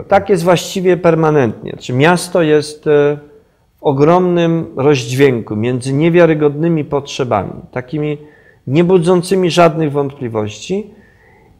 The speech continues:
i stanem, e, wpływów finansowych, które odbiegają od tego. Więc ta inżynieria finansowa, ta ciągła, ciągłe poczucie niedoboru jest m-, moim chyba najbardziej dokuczliwym, e,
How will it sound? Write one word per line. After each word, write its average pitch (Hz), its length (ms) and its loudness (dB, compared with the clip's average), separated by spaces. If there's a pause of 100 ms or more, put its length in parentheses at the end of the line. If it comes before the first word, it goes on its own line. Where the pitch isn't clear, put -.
(160)
i 170 240 2
stanem, 180 760 2 (200)
e, 123 280 2
wpływów 165 680 4
finansowych, 147 840 0
które 175 320 -2
odbiegają 160 720 4
od - 160 -8
tego. 82 260 -4
Więc 135 340 -4 (300)
ta 139 440 4 (120)
inżynieria 160 680 2
finansowa, 131 720 -2
ta 143 160 -4
ciągła, 165 960 2 (400)
ciągłe 156 840 2 (520)
poczucie 170 480 2
niedoboru 139 680 4
jest 151 400 -4
m-, 160 200 -6 (100)
moim 185 400 0
chyba 185 220 -2
najbardziej 160 520 0
dokuczliwym, 156 720 -4 (560)
e, 139 420 -2